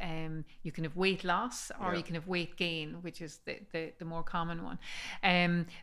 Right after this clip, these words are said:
Speaker 1: so I always kind of say I'm a huge fan of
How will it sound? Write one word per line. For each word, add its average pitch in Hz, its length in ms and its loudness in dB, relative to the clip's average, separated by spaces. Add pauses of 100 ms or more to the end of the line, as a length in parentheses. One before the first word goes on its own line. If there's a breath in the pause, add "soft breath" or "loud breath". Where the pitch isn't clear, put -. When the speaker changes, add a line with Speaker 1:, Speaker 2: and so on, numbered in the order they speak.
(160)
Speaker 1:
so 180 340 6
I 190 260 8
always 185 400 4
kind 175 260 4
of 165 80 -2
say 180 140 4
I'm 175 160 6
a - 20 0
huge 190 680 2
fan 170 520 4
of 165 560 -2